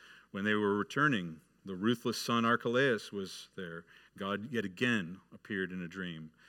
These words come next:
to Joseph. He protected his son. And beloved, it's, it is natural. We,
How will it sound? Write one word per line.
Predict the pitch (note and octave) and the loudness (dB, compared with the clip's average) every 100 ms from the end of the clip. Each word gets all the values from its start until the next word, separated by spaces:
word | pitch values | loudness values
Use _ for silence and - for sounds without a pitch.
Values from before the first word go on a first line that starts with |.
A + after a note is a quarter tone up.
| - - | -20 -20
to | E2 | -10
Joseph. | F2 E2+ - E2+ - | -6 -6 -8 -16 -12
He | - | -10
protected | G2 - - C#3+ - A2 G2+ G#2 | -8 -10 -8 -10 -6 -6 -6 -8
his | A2 G2 F#2 - - - - | -6 -4 -6 -10 -16 -20 -20
son. | - C#3+ E3 G#2 | -12 -6 -4 -4
And | A#2+ A#2 _ _ _ | -6 -8 _ _ _
beloved, | - C#3+ F3+ F3+ | -6 -4 -2 -2
it's, | D3 - - - - | -4 -6 -8 -14 -8
it | C#3+ E3+ | 0 2
is | G2+ | 2
natural. | G2 G2+ A#2 - F#2+ F2 E2+ | 0 0 0 -4 -10 -12 -6
We, | A2+ | -2